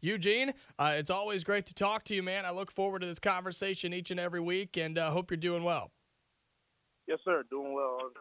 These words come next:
Speaker 2: on this side.
Speaker 1: But let's jump into it a little bit because, uh, we know that S E C play is, uh, in full swing. Uh,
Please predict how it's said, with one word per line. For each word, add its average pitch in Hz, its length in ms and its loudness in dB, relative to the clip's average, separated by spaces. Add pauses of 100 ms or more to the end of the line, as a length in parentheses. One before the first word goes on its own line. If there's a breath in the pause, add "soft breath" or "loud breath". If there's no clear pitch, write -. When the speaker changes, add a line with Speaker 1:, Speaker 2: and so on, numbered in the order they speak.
Speaker 2:
on 127 60 -12
this 131 200 -8
side. 107 260 -8 (260)
Speaker 1:
But 185 160 -2
let's 180 200 0
jump 262 280 0
into 240 340 0
it 202 60 0
a 185 40 0
little 180 240 0
bit 143 340 -2
because, 175 760 0 (300 soft breath)
uh, 139 260 2
we 170 200 0
know 185 180 2
that 196 160 0
S 202 240 0
E 196 140 -2
C 208 260 -2
play 190 600 2
is, 160 640 0 (240 soft breath)
uh, 131 200 2
in 160 200 2
full 208 280 2
swing. 202 480 -2 (140)
Uh, 123 180 -2